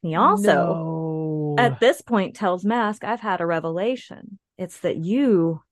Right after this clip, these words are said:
Speaker 1: were only meant to rule over one dominion. You are not meant to have this much power."
Speaker 2: Oh,
Speaker 1: Sirik,
Speaker 2: man.
Speaker 1: not cool with it. I mean,
Speaker 2: I mean, yeah, like, complete betrayal.
Speaker 1: complete
Speaker 2: I mean, in his,
Speaker 1: betrayal.
Speaker 2: in his mind, in his eyes.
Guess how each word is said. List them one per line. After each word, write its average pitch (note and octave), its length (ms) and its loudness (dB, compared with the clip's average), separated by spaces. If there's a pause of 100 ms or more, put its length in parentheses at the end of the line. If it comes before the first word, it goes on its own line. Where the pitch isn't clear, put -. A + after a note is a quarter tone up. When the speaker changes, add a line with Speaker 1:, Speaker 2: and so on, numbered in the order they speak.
Speaker 1:
were - 240 -6
only A3+ 420 2
meant G3+ 260 0
to F#3 120 -8
rule F3 480 2
over E3 300 -2
one D#3 340 -6
dominion. D3 600 -8
You F3+ 140 -4
are E3 80 -2
not E3 300 0
meant D#3+ 380 -2
to D#3 120 -12
have D3+ 420 -4
this - 240 -10
much - 260 -10
power." - 420 -6 (2500)
Speaker 2:
Oh, C3+ 40 -14
Speaker 1:
Sirik, E4 400 4
Speaker 2:
man. - 100 -18 (380)
Speaker 1:
not A3+ 320 4
cool A3 200 8
with E3+ 180 2
it. - 160 -6 (120)
I A3 100 2
mean, G3 380 0
Speaker 2:
I - 20 -2
mean, C3 160 -2
yeah, A2 260 -2 (200)
like, B2 160 -10 (180)
complete C3 380 -4
betrayal. A2+ 640 -8 (500)
Speaker 1:
complete G#3+ 760 2
Speaker 2:
I C#3+ 60 2
mean, E3+ 160 0
in E3+ 100 2
his, G3 280 4
Speaker 1:
betrayal. D#3 220 -4
Speaker 2:
in D3 120 0
his C#3+ 300 0
mind, G#2+ 360 -8
in A#2 80 -6
his C3 180 0
eyes. - 520 -10